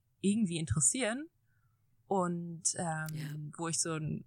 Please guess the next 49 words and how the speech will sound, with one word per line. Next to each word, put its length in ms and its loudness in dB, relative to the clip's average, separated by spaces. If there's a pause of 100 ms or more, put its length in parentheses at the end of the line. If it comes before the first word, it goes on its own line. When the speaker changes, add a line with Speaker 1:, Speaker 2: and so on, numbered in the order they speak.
Speaker 1:
so 180 -2
eine 100 2
Neigung 480 10
zu 200 0
hab 180 6 (680)
und 260 8 (180)
ich 240 2
das 160 6
Speaker 2:
<clears throat> 0 -
Speaker 1:
einfach 500 10 (100)
total 360 4
spannend 520 8
fand. 360 -2
Also 180 0
ich, 220 -4
ich 120 -8
fand 180 4
das 140 4
so, 260 -2 (560)
mm, 500 0 (380)
das 120 2
hat 120 2
für 100 -6
mich 160 -4
irgendwie 180 -2
keinen 240 2
Sinn 220 2
gemacht, 400 4
warum 260 4
das 180 6
falsch 380 6
ist. 380 2 (100)
Also 160 4
das 320 2 (480)
hatte 160 4
ich 40 2
schon 140 2
irgendwie 180 2
damals, 480 10
weil 140 12
das 160 6
so 120 4
einfach 420 8 (360)
nur 200 2
eine 140 4
Sache 240 6
für 140 -4
mich 300 4
war 360 4